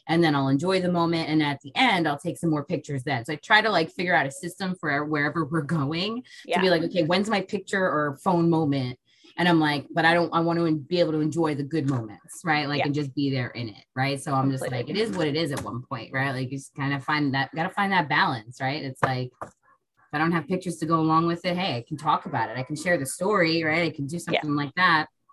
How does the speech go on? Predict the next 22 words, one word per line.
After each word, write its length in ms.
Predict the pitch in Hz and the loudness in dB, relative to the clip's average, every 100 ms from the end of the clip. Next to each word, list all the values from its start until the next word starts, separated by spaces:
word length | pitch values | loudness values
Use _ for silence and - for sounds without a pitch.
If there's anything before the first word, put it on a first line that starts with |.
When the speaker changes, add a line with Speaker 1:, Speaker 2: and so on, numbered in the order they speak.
| - - - - | -20 -20 -18 -2
Speaker 1:
Or 60 | 196 | 2
maybe 180 | 208 214 | 4 4
even 180 | 214 | 0
go 80 | 208 | -2
back 240 | 208 196 208 | 2 2 0
and 140 | 185 | -6
recreate 520 | 196 - 185 170 - | -8 -6 -2 -2 -2
the 60 | - | -6
photos, 540 | - 131 127 - - - - - - | -4 -4 -6 -10 -14 -18 -20 -16 0
right? 200 | 170 208 | 4 4
And, 100 | 185 | 4
like, 160 | 185 180 | 0 -2
I 60 | 190 | 0
feel 140 | 254 | 2
like 100 | 254 | 2
a 60 | 220 | 4
lot 160 | 185 185 | 4 4
of 60 | |
people 240 | - - 165 | -4 -2 0
in 100 | 151 | 0
business 460 | 160 170 147 131 | -2 0 0 0
get, 200 | 156 147 | -2 -4